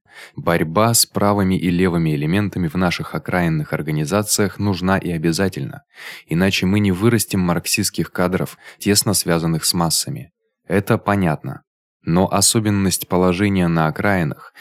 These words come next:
и отличие от прошлого в развитии нашей партии состоит в том, что выковка кадров и превращение их в массовую партию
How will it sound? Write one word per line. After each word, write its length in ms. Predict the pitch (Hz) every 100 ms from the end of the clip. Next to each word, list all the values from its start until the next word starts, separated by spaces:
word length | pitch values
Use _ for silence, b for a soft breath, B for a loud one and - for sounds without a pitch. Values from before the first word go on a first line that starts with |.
| B
и 100 | -
отличие 580 | 82 82 107 117 - 95
от 180 | 95 -
прошлого 480 | 113 107 - 76 71
в 80 |
развитии 480 | 67 78 87 95 82
нашей 340 | 80 76 - 76
партии 380 | 95 95 -
состоит 460 | 73 80 - 82 76
в 100 | -
том, 280 | 117 101 80 B B B
что 240 | - - 87
выковка 460 | 123 101 - 87
кадров 500 | - 110 92 85 - B B -
и 80 | 85
превращение 840 | 92 87 98 92 - 113 101 92
их 280 | 92 90 -
в 140 | 82
массовую 560 | 95 98 - - 76 71
партию 520 | - 95 - 65 -